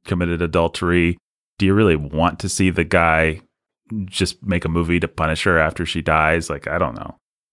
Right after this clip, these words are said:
But also just from an objective standpoint as an observer of the movie, I'm not sure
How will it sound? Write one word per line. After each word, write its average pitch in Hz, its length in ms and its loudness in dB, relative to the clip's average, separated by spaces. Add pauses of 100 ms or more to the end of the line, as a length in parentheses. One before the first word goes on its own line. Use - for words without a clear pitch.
But 127 60 6
also 131 180 2
just 113 160 -2
from 113 240 0
an 104 240 2
objective 117 460 2
standpoint 98 520 -2
as 87 140 -4
an 90 80 -2
observer 95 480 2
of 85 140 -6
the 90 80 -4
movie, 92 360 0
I'm 95 140 0
not 95 160 0
sure 95 320 -2